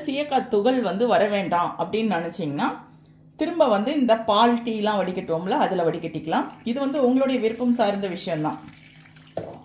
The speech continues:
இது வந்து சீவக்காய் ஷாம்பு, ஹெர்பல் ஷாம்பு எல்லாமே வந்துட்டு சூப்பரான ஒரு ஃபார்முலா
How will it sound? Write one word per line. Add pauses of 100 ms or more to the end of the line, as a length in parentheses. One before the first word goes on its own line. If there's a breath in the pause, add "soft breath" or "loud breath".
(380 loud breath)
இது
வந்து
சீவக்காய்
ஷாம்பு, (120)
ஹெர்பல்
ஷாம்பு (300)
எல்லாமே
வந்துட்டு (520 loud breath)
சூப்பரான
ஒரு
ஃபார்முலா